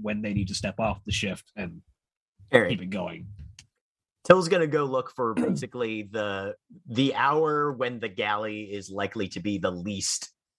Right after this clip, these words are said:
Speaker 2: in use and occupied.
Speaker 1: So in the middle of one of the shifts.
Speaker 2: Okay.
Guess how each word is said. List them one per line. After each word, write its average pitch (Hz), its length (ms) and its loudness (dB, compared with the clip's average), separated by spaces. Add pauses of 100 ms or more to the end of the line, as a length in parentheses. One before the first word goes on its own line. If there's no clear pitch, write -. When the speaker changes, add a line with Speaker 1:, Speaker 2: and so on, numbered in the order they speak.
(340)
Speaker 2:
in 113 240 4
use 104 420 -2
and 107 220 2
occupied. 151 760 0 (920)
Speaker 1:
So 92 160 -6
in 120 120 2
the 104 80 0
middle 98 300 0
of 92 80 -4
one 92 160 -2
of 82 60 -8
the 80 80 -14
shifts. - 400 -10 (320)
Speaker 2:
Okay. 143 340 2